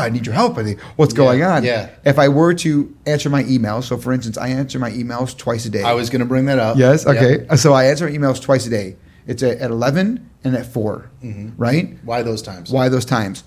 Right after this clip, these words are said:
Speaker 1: I'm prospecting ninety percent of my time between nine A M and eleven. So I
Speaker 2: Mm-hmm.
Speaker 1: do not look at emails. I don't even fire up the computer at that point in time. So just prospecting. Then at eleven to about twelve, twelve thirty,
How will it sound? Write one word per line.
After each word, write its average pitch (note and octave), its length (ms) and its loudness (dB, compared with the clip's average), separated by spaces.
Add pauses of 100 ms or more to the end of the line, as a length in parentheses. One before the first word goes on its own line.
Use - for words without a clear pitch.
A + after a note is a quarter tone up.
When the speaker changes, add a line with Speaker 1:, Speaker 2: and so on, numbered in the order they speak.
(200)
Speaker 1:
I'm A#2+ 100 -4
prospecting D3+ 920 -2 (180)
ninety C3+ 340 2
percent C3+ 240 0
of B2+ 60 0
my A#2 120 -2
time C3+ 360 -4
between A2+ 320 -4
nine A2+ 240 -2
A C3 160 0
M D3 240 -4
and A#2 100 -6
eleven. A2 500 -2 (180)
So G2 120 -2
I A2+ 60 2
Speaker 2:
Mm-hmm. G#2 60 -2
Speaker 1:
do A2 60 -2
not C#3 200 -2
look C#3+ 120 -6
at B2 60 -2
emails. B2+ 320 0
I A#2 40 0
don't A2+ 100 -2
even G#2+ 80 -4
fire A#2+ 280 -2
up A#2+ 80 -4
the A#2+ 60 -18
computer A#2+ 360 -8
at A#2 60 -6
that A#2+ 140 -2
point C3 240 -6
in D3+ 80 -2
time. F3 140 -8
So - 100 -14
just A2 240 -10 (240)
prospecting. C3+ 760 -2 (440)
Then C3+ 140 4
at B2 60 2
eleven C#3 500 0 (160)
to A#2 240 -6
about A2+ 320 -2
twelve, D3+ 520 0
twelve A#2+ 260 -4
thirty, D3 360 2